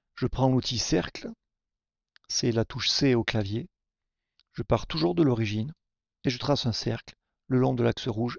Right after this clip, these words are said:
et je clique. Vous avez remarqué que le cercle, en fait, c'est pas vraiment un cercle, c'est une suite de segments, on les voit bien ici. Donc le problème, lorsque je vais faire ma révolution, c'est-à-dire que mon profil ici va tourner tout autour,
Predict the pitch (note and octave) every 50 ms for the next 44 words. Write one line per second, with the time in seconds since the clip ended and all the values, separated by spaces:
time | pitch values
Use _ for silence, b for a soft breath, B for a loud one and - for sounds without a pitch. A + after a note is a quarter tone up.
0 | _ - - C#3 A2 G#2+ G2 - - - - - - - _ _ _ _ _ _
1 | _ _ _ _ - A#2+ A#2+ A2+ B2+ B2 B2+ B2+ B2+ - - D#3 D3+ C#3+ - C3
2 | A#2+ B2 A#2+ - - D3 C#3+ - - - A2+ - - C3 B2+ - - - - C3
3 | A2+ A2+ B2 A#2+ A2+ G#2+ G2+ - - C#2+ C#2+ - - - - _ _ _ _ _
4 | _ _ _ - - - - - - B2 A2+ - - - D3+ - - C3 A2+ A2
5 | G#2 - - B2+ - A#2 A#2 A#2 C3 F3+ - _ - A#2 A2+ A2 G#2 A#2+ A#2 A2+
6 | C3 B2 A2+ - - - - E3+ - _ _ _ _ _ _ _ _ _ - -
7 | B2 G2 - D#3+ E3 - - C#3 A2+ A2+ A2+ A#2+ D3 E3 - _ _ _ _ -
8 | C3 - - - C3+ A#2+ - - B2+ A2+ A#2 A#2+ A2+ A#2+ B2 A2+ A#2+ A#2 G#2+ G2+
9 | - E3 E3 F3+ D#3 - - B2 A2 A2+ A2+ - - - B2 A2+ A#2 A2+ G2+ -
10 | - B2 - - - C#3+ B2+ B2 A2+ - - D3 C3 C3+ D3+ _ _ _ _ _
11 | - - B2 A#2 - - - A#2+ A#2 G#2+ - - - - C3 - - - C3 -
12 | -